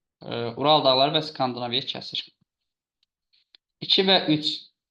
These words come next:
Alp və Karpat. Verxoyansk qırlarını eyni erada yaranmışdır. Yanlışdır. Verxoyansk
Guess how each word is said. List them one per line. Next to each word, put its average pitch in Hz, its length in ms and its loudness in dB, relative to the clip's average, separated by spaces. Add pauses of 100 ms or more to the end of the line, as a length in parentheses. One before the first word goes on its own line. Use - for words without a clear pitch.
(140)
Alp 165 320 2
və 143 240 4
Karpat. - 480 -2
Verxoyansk 151 500 -2
qırlarını 127 380 -2
eyni 127 420 -8 (260)
erada 120 360 0
yaranmışdır. 120 560 -4
Yanlışdır. 123 420 0
Verxoyansk 175 540 -2